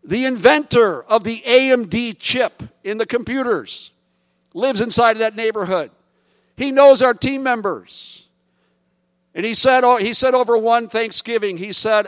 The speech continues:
"I hate the holidays because it's the most loneliest time for me." And I love you people.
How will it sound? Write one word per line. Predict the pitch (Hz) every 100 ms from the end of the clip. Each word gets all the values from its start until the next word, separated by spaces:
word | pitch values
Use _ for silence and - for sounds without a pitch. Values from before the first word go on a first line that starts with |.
| -
"I | 202 196
hate | 160 - 233 277 -
the | 233
holidays | 180 240 226 208 180 175 170
because | 180 - 196 185 -
it's | 208
the | -
most | 196 202 175
loneliest | 175 208 214 196 190 -
time | - 175 156 127
for | 147 113
me." | 110 80 _ _ _ _ _ _ _ _ _ _ _ _ _ _ _ _ -
And | 208
I | 214
love | 208 247 254
you | 190 175
people. | 180 165 - 107